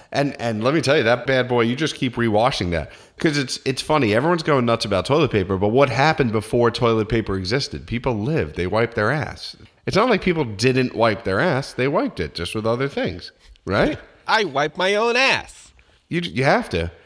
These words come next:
Speaker 1: That's why you, by the way, that's why you never shake an Iraqi's left hand.
Speaker 2: That's true.
Speaker 1: It is true. That's not a bad idea, Ed, because you gotta think about stretching that dollar out. So you, you're doing it, and I,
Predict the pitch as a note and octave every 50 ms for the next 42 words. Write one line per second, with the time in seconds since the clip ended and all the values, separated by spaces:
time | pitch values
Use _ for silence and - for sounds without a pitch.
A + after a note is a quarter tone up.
0 | _ _ _ _ _ - A#2 B2 - C#3+ C#3+ D3+ D3 D3 C#3+ A#2 - B2+ C3 C3+
1 | C#3 C#3+ D3 C3 A#2 G#2 - A#2+ A#2+ A#2+ A#2 A2+ A#2 A#2 B2 A2+ - C3+ B2 A2+
2 | B2 A#2 A#2 A2+ A2 A2 A2+ A2+ A2+ B2 A2+ F#2+ G2+ G#2+ A2+ A2 - - A#2+ B2
3 | A2+ E2+ D#2+ - - - - - - C3+ B2 F2 - - - - A2 G#2+ A2+ A#2
4 | A2 - - D3+ C#3 - - - - - - - - G#2+ C#3 C#3+ C#3+ - F3 F3
5 | F3 E3+ E3 D3+ D3 D3 C#3 C3 A#2+ A2+ G#2+ G#2+ C#3 C3 G#2+ E2 D2+ D#2+ E2+ E2
6 | F2 G2+ F#2+ A#2+ A2+ G2+ A2+ A#2 A#2+ C3+ C#3 C3 B2+ C3 - C3+ A#2 B2+ A#2+ G#2+
7 | A#2 A2+ A2 G#2+ G#2+ - - - - - - - - - - D3 C3 - B2+ A2+
8 | G#2+ G2+ G2 F#2 A2+ B2 D#3+ F#3+ F#3+ B2+ F#2 C#2 A#1 B1+ - - - - - -
9 | A#2+ G2 G2 G2 G2+ G2 G2 - F2 F#2+ G2 F#2 C#2+ F2+ G#2 G#2+ G2 F#2+ C3+ E3
10 | E3+ A#2 E2 D#2 E2+ - - - _ _ _ _ _ - - - G#2 G#2 G#2+ G#2+
11 | G#2 G2+ G#2